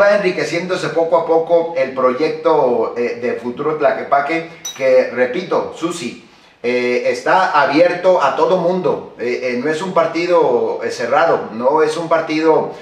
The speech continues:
eh, que pertenezca a, a, a nadie. Es una institución pública, eh, como dicen los principios, eh, como dice el manifiesto,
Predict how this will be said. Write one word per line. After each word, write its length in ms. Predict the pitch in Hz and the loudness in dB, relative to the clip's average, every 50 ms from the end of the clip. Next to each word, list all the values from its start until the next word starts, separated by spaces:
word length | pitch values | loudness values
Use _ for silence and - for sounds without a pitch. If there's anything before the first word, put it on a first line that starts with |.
| - - - | -18 -6 -4
eh, 180 | 120 - - - | -4 -4 -2 -2
que 120 | 151 135 | -4 -2
pertenezca 920 | - 143 - - - 131 127 131 151 160 156 - - 165 156 143 131 - | 2 2 0 2 2 0 0 2 0 -2 -2 -2 0 2 2 2 2 2
a, 160 | - 120 117 | 0 0 -2
a, 400 | 113 123 123 120 110 - - 120 | 0 0 0 -2 -2 -2 -4 -4
a 20 | 120 | -2
nadie. 580 | 123 160 165 156 143 139 113 - - - - - _ _ | 0 0 0 0 -2 -4 -6 -6 -8 -14 -18 -20 _ _
Es 300 | 110 117 120 120 - 156 | -4 -2 -2 -2 -4 -4
una 140 | 175 180 | -4 -4
institución 680 | 180 - 160 139 123 127 123 - 135 151 156 151 151 - | -4 -4 -4 -6 -6 -6 -8 -6 -4 -4 -4 -4 -2 0
pública, 680 | 156 165 165 180 180 180 175 - 190 - - - - - - - _ | 0 0 0 0 -2 -4 -2 -2 -2 -2 -2 -6 -10 -16 -20 -10 _
eh, 380 | 117 120 120 - - - - - - | -2 -2 -2 -2 -6 -12 -18 -16 -4
como 240 | - 131 127 123 - | -4 -2 -2 -2 -4
dicen 260 | 147 151 - 180 170 | -4 -4 -4 -2 0
los 140 | 151 131 - | 0 0 0
principios, 720 | - 117 120 120 120 151 156 151 151 170 160 160 - - 123 | -2 -6 -8 -6 -2 -4 -4 -4 -2 0 0 0 0 0 -2
eh, 260 | 120 117 113 - 120 - | -2 -2 -2 -4 -6 -8
como 200 | - 120 117 120 | -8 -4 -4 -2
dice 160 | 139 147 165 | -2 -2 -4
el 80 | 165 151 | -4 -2
manifiesto, 880 | 135 123 113 107 104 - 135 156 160 165 160 - 175 170 - - - | -2 -2 -2 -4 -6 -4 0 0 0 0 2 2 0 0 0 -4 -12